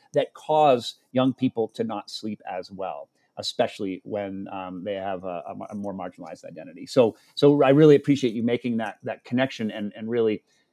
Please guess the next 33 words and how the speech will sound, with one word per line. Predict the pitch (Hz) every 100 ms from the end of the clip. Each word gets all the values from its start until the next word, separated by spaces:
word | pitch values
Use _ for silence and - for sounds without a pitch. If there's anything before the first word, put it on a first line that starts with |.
| -
emphasizing | 123 120 - 117 107
to | 101
our | 107
listeners | 127 131 113 101
that | 101 - _ _ _
to | -
re-, | 123 127
remind | 120 123 127 147
ourselves | 139 - 113 -
over | 131 131
and | 120
over | 113 110
again | 101 101 98
that | 107 -
every | 127 123 117
individual | 110 104 101 98 98
is | 92 101
unique | 95 92 - _
and, | 107 104
and | - 101 98 -
some | - 117
have | 110 101
challenges | - 107 101 95 104 90
that | 95
are | 95
way, | 92 110 123 120 117 107 -
um, | 95 95 95 -
uh, | 95 92 87
more | 113 104
challenging | - 123 104 95 95
than | 104 -
others, | 175 175 73 - -
uh, | 104